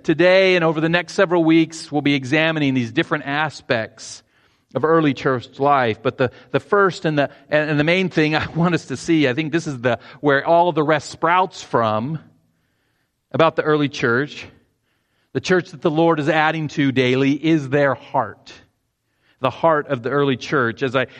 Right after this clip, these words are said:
as I said in verse fo-, uh, forty-two, is the summary of early church life. And the summary begins with, "And they devoted themselves." Two.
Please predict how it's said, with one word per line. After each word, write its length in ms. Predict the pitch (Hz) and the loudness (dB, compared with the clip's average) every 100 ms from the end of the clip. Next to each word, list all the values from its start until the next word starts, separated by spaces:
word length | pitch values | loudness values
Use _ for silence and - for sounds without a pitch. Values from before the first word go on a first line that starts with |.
| - | -2
as 100 | 143 | 0
I 100 | 143 | 0
said 260 | - 180 | 2 0
in 100 | 180 | 2
verse 180 | 175 180 | 0 -2
fo-, 240 | - 170 - - | -2 -8 -8 -4
uh, 100 | 151 | -2
forty-two, 500 | 180 185 - 156 151 | 2 0 2 2 2
is 140 | 131 | 0
the 100 | 135 | -4
summary 720 | - - 185 170 127 107 120 - - - | -4 0 0 0 0 0 -2 -4 -16 -8
of 140 | 123 135 | -6 0
early 260 | 160 151 | 0 0
church 320 | 131 151 - | -2 -4 -4
life. 400 | 143 135 127 110 | 0 2 2 0
And 120 | 127 123 | -2 -2
the 60 | |
summary 400 | - 185 185 185 | -2 0 2 2
begins 560 | 170 156 175 247 233 135 | 0 0 2 4 2 0
with, 240 | 139 135 - - | 0 -2 -10 -10
"And 260 | - 156 143 | -4 -2 2
they 220 | 165 180 | 4 4
devoted 640 | 156 147 123 170 165 156 127 | 2 0 2 2 2 0 0
themselves." 840 | 131 123 - 120 110 101 - - _ - | -2 -4 -2 0 0 -4 -12 -20 _ -8
Two. 320 | 135 98 | -4 -4